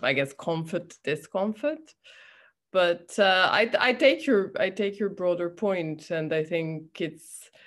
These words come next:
to some degree, that's inevitable because the language we, we inherit, uh, in terms of thinking about scholarship is in itself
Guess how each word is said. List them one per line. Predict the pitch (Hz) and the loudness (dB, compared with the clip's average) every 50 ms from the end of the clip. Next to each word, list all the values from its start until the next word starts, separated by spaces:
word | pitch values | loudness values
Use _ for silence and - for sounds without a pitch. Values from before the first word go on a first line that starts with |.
| - - - - - _ _ _ _ - | -20 -20 -20 -20 -20 _ _ _ _ -10
to | - | -2
some | 190 220 233 233 | 2 4 4 6
degree, | 214 220 202 214 214 208 | 6 4 4 4 2 4
that's | - 190 185 180 180 - | 4 4 4 2 2 0
inevitable | 214 202 190 185 180 196 196 202 208 175 170 165 | 0 2 4 2 2 0 -2 -4 -4 -4 -4 -4
because | 165 170 165 175 165 165 | -6 -8 -8 -8 -6 -2
the | 175 | 0
language | 165 165 165 165 165 170 170 170 165 165 - | 2 4 4 2 2 0 -4 -6 -6 -6 -6
we, | 160 151 147 147 147 147 143 - | -4 -4 -2 -2 -2 -4 -6 -8
we | 160 160 | -8 -8
inherit, | 160 160 156 151 - - 196 185 175 175 175 175 165 156 160 - - - - - _ _ _ _ _ _ _ _ _ _ _ _ _ _ _ _ _ - 165 | -8 -8 -8 -10 -12 -8 -4 0 2 2 2 2 0 -2 -6 -14 -20 -20 -20 -20 _ _ _ _ _ _ _ _ _ _ _ _ _ _ _ _ _ -16 -12
uh, | 160 151 151 - - | -10 -10 -8 -6 -4
in | 170 175 175 | -4 -4 -4
terms | 170 175 170 170 160 160 | -2 -4 -4 -4 -6 -8
of | 175 160 - | -10 -12 -8
thinking | - 170 165 165 165 - 180 170 151 | -6 -6 -6 -6 -6 -8 -8 -6 -6
about | 143 139 135 135 131 131 127 | -4 -2 0 0 0 -2 -4
scholarship | - _ - 147 135 147 147 143 - - 135 - - - | -8 _ -4 -2 -2 -2 -4 -6 -8 -10 -10 -10 -10 -10
is | 147 139 139 139 - - - - | -8 -8 -8 -10 -16 -20 -18 -12
in | - 156 147 | -8 -6 -6
itself | 147 139 143 - - 147 143 143 135 139 135 - - - | -6 -6 -6 -4 -2 -2 0 0 -2 -4 -6 -12 -20 -20